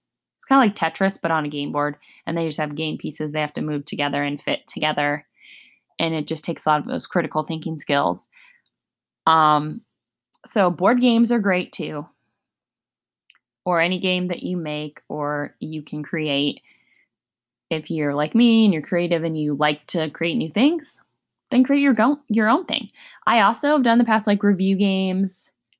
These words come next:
where I have buzzers and my students are on teams and they get to, like, hit their buzzer and they get to answer first. Um, so things like that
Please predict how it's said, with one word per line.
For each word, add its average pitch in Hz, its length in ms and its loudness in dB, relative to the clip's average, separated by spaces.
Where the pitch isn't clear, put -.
where 185 140 0
I 180 40 2
have 170 200 -2
buzzers 165 580 -2
and 170 100 -4
my 160 120 -6
students 170 280 -8
are 170 80 -4
on 170 120 -6
teams 165 500 -8
and 165 140 -6
they 156 60 -6
get 156 160 -6
to, 156 80 -8
like, 147 140 -4
hit - 140 -14
their 147 120 -8
buzzer 147 300 -6
and 151 120 -6
they 143 60 -4
get 151 140 -8
to - 120 -8
answer - 240 -6
first. - 520 -2
Um, 156 460 -4
so - 140 -4
things 190 200 4
like 180 200 0
that 160 340 2